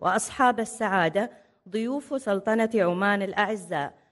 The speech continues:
المشاركون الكرام، السلام عليكم ورحمة الله وبركاته. يشرفني بداية أن أتقدم بخالص الشكر وعظيم التقدير لمعالي الأستاذة الدكتورة رحمة بنت إبراهيم المحروقية الموقرة،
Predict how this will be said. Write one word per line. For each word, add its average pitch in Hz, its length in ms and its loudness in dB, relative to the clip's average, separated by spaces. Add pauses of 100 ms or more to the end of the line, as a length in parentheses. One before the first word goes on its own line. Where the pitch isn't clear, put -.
(240)
المشاركون 226 1040 0
الكرام، 170 560 -2 (360)
السلام 240 460 4
عليكم 240 640 0
ورحمة 214 440 -2
الله 202 540 0
وبركاته. 190 760 2 (600)
يشرفني 254 880 0 (140)
بداية 202 640 2 (280)
أن 175 80 -10
أتقدم 180 560 -2
بخالص 226 600 2
الشكر 180 420 -10
وعظيم 185 600 0
التقدير 196 680 0 (300)
لمعالي 202 440 2
الأستاذة 214 420 -6
الدكتورة 180 640 -4
رحمة 220 380 0
بنت 190 240 -4
إبراهيم 170 480 -2
المحروقية 190 640 -2
الموقرة، 202 600 0